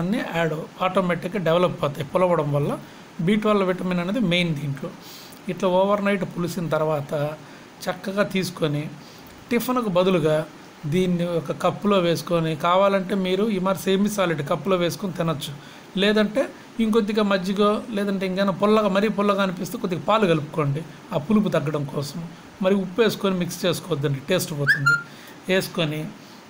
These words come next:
నీట్‌గా దీంతో ఏదైనా పచ్చిమిరపకాయ కానీ, ఆవకాయ కానీ, ఏదైనా ఏదున్నా సరే, పచ్చడి కానీ, మీ ఇష్టం, మీ ఇంట్లో ఏది ఉంటుంది దాంతో mix చేసుకొని తింటే అబ్బా ఇది మామూలుగా ఉండదు ఈ రుచి. మా ఇంట్లో టమాటా పచ్చడి ఉంది, ఆ టమాటా పచ్చడితో నేను తింటున్నాను ఈరోజు.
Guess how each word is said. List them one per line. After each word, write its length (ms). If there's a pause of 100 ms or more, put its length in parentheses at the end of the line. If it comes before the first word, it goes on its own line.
(160)
నీట్‌గా 360
దీంతో 240
ఏదైనా 300
పచ్చిమిరపకాయ 640
కానీ, 140 (120)
ఆవకాయ 320
కానీ, 240
ఏదైనా 260 (160)
ఏదున్నా 360
సరే, 180
పచ్చడి 340
కానీ, 240 (420)
మీ 80 (100)
ఇష్టం, 220 (120)
మీ 160
ఇంట్లో 260
ఏది 160
ఉంటుంది 280 (420)
దాంతో 300 (100)
mix 260
చేసుకొని 400
తింటే 320 (520)
అబ్బా 320 (120)
ఇది 120 (120)
మామూలుగా 560
ఉండదు 220
ఈ 80
రుచి. 260 (580)
మా 160
ఇంట్లో 180 (100)
టమాటా 340
పచ్చడి 300
ఉంది, 200
ఆ 20 (100)
టమాటా 360
పచ్చడితో 440
నేను 180
తింటున్నాను 480
ఈరోజు. 300